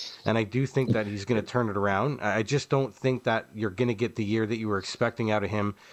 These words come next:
uh, even with some time left in the season here. So, I mean, great goalie. Uh, a-, again, I'm kind of probably picking on him maybe a little bit more than I should.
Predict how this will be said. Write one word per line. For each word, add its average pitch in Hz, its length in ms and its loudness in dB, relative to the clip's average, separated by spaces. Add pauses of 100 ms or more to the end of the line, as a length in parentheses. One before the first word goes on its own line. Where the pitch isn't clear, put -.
(180)
uh, 95 320 2
even 131 320 2
with 110 160 0
some 104 200 -2
time 101 320 0
left 101 220 0
in 95 80 0
the 85 60 -4
season 92 380 -2
here. 82 180 -2
So, 82 320 0 (400)
I 101 80 4
mean, 110 260 0 (340)
great 160 320 4
goalie. 156 640 2
Uh, 107 320 2
a-, 113 220 0
again, 131 300 4
I'm 127 140 2
kind 139 260 2
of - 160 -2
probably 139 320 2
picking 139 400 0
on 131 140 4
him 123 80 0
maybe 131 220 2
a 117 60 0
little 127 180 2
bit 120 140 -2
more 123 200 2
than 117 80 -2
I 110 80 0
should. 131 380 0